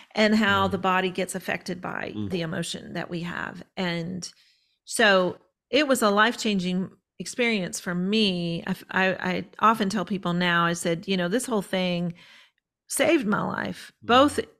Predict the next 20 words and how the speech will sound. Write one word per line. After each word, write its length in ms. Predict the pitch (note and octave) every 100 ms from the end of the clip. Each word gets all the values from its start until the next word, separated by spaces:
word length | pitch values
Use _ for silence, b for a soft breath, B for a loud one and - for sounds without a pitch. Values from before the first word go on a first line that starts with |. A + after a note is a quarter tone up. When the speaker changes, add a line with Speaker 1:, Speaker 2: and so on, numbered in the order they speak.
| _ _
Speaker 1:
are 300 | G3 F#3 F3
in 240 | - G#3 G#3
our 300 | G#3 A3 B3+
relationship. 840 | G3 F3+ F3+ F#3 F3+ F3 E3 - b b b _ _
These 260 | G#3+ C4+ -
tools, 580 | B3+ B3 A3 F#3 F3+ - -
it's 140 | F#3
like, 240 | G#3 F3+
wow, 300 | F#3+ A3+ G#3+
we 140 | F3+ G#3+
don't 180 | A#3+ G#3+
have 140 | G3+
to 80 | G3
live 140 | G3
in 80 | F3+
conflict 540 | - E3+ F#3 A3+ C4 C4
all 160 | C4+
the 100 | C4+
time. 380 | C4+ C#4+ C#4+ C#4+
Speaker 2:
Mm. 80 | F#2